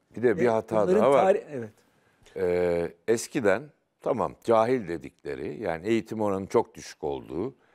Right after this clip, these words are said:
Speaker 1: oranımız yüksekti bir elli altmış sene önce. Fakat son on yıldır, yirmi yıldır, yirmi beş yıldır özellikle bu internet, sosyal medya, şu bu kızıyoruz ediyoruz ama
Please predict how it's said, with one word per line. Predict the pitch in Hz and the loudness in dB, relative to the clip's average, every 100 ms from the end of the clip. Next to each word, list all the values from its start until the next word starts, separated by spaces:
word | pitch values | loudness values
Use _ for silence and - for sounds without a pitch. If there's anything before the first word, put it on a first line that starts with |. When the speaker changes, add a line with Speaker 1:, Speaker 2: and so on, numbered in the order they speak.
| _ _ _ _ | _ _ _ _
Speaker 1:
oranımız | - 135 135 120 147 139 | 2 2 4 0 -6 -6
yüksekti | 113 - 113 95 - 82 | -8 -2 -2 -2 -8 -12
bir | 92 | -8
elli | 78 104 104 | -4 2 2
altmış | 90 - 87 | 2 -2 -18
sene | - 73 | -12 -12
önce. | 65 60 57 57 _ _ _ _ _ _ _ _ _ | -12 -18 -18 -20 _ _ _ _ _ _ _ _ _
Fakat | - 180 160 | -2 -2 -4
son | - 160 165 | -2 -2 0
on | 160 | 0
yıldır, | 196 131 80 95 | 0 -4 -4 -8
yirmi | 92 101 131 | -6 -6 -4
yıldır, | 165 80 71 131 _ _ _ _ _ | -4 -6 -6 -10 _ _ _ _ _
yirmi | 110 113 | -14 0
beş | 123 113 90 | 0 0 -10
yıldır | 73 69 - _ _ _ _ _ _ | -12 -12 -14 _ _ _ _ _ _
özellikle | 113 113 143 147 147 139 123 | -2 2 2 2 -6 -6 -2
bu | 131 127 - | -2 -2 -6
internet, | 123 113 127 123 120 120 - _ | -10 -2 0 0 0 -6 -8 _
sosyal | - 101 - 120 | -10 -10 0 0
medya, | 120 117 110 123 110 | 0 -4 -2 -2 -2
şu | - 127 110 | -6 -6 -4
bu | 92 - | -6 -6
kızıyoruz | 95 92 135 120 | -8 0 0 2
ediyoruz | 120 120 151 190 196 | -2 0 -4 -2 -4
ama | 165 73 | -4 -6